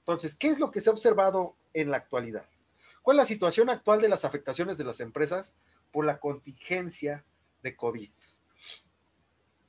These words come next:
Vamos a pensar en el segundo trimestre y en el tre-, tercer trimestre del año.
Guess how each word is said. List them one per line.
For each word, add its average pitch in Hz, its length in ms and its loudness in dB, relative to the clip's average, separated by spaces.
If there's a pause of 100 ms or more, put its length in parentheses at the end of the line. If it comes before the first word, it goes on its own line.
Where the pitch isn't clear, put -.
(200)
Vamos 208 360 4
a 190 80 0
pensar 180 340 0
en 170 120 -4
el 147 120 -4
segundo 233 420 -2
trimestre 185 460 -4
y 165 100 -2
en 139 120 -4
el 131 100 -10
tre-, 131 260 -10
tercer 143 340 -6
trimestre 151 460 -4
del 123 160 -6
año. 107 200 -8